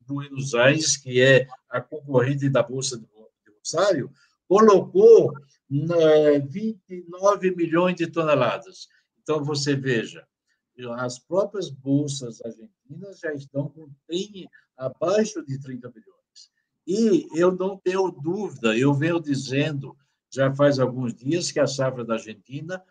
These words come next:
não chega a trinta milhões de toneladas. E ontem à noite eu conversei com alguns produtores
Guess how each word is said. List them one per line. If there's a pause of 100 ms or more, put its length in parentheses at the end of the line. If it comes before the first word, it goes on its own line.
(240)
não
chega
a
trinta
milhões
de
toneladas. (340)
E (100)
ontem
à
noite (300)
eu
conversei
com
alguns
produtores